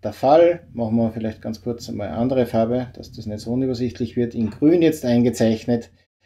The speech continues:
Ähm, der eine Weg durch den Prozess, hier haben wir einen durchgängigen Sequenzfluss, der zweite Weg durch den Prozess, auch hier haben wir einen durchgängigen Sequenzfluss.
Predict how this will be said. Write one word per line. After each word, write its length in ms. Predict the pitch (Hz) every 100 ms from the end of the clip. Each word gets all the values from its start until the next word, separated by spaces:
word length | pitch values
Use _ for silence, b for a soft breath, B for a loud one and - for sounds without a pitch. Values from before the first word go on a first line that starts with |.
| _ 117
Ähm, 600 | 113 113 110 110 107 -
der 140 | 120 -
eine 380 | 123 156 165
Weg 200 | 151 151 -
durch 140 | 156
den 180 | 151 135
Prozess, 400 | 135 - 127 123
hier 200 | - 143
haben 120 | 139
wir 80 | 131
einen 80 | 117
durchgängigen 480 | 127 - 117 113
Sequenzfluss, 600 | 110 117 110 110 - 110 -
der 80 |
zweite 400 | - 113 107 107
Weg 220 | 104 101 -
durch 140 | 95
den 160 | - 95
Prozess, 400 | 95 - 101 95
auch 200 | 139 143
hier 220 | 127 127
haben 180 | 117 107
wir 80 |
einen 160 | 101 98
durchgängigen 480 | 98 - 92 90 85
Sequenzfluss. 680 | 98 - - - - -